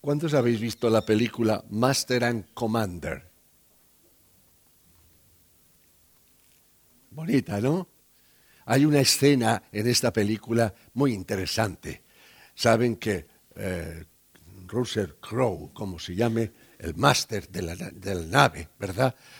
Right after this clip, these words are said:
Lleva una nave de unos cuantos cañones, pero están persiguiendo a una nave mucho más grande, mucho más poderosa. Y cuando que tienen que perseguirla y arrestarla, y les dice, "Ahí la tenemos".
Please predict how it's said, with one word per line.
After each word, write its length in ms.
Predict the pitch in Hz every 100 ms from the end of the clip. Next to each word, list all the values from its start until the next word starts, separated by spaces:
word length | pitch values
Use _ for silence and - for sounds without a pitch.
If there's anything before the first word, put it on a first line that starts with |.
| -
Lleva 220 | - 143
una 220 | 151 135
nave 400 | 117 135 139 151 -
de 120 | 117
unos 240 | 131 120
cuantos 380 | - 127 110 107
cañones, 520 | - 110 120 92 80
pero 180 | - 92
están 280 | - 160 165
persiguiendo 680 | 165 135 131 127 131 156 156 - -
a 140 | 117
una 260 | 123 156 143
nave 340 | 135 147 147 -
mucho 500 | 117 135 147 147 127
más 260 | 123 135
grande, 520 | 110 131 139 104 95 - - -
mucho 280 | 139 - 143
más 300 | 135 143 -
poderosa. 800 | 139 123 127 151 123 - 92 - - - - -
Y 120 | 120
cuando 560 | - 143 139 131 123
que 120 | - 107
tienen 380 | - 160 160
que 160 | 127 139
perseguirla 640 | 139 127 120 117 151 131
y 80 | 123
arrestarla, 840 | 123 185 185 - 147 170 175 202 - - -
y 100 | 139
les 160 | 139
dice, 240 | 131 147 139
"Ahí 140 | 196
la 140 | 277 262
tenemos". 600 | 240 240 233 190 151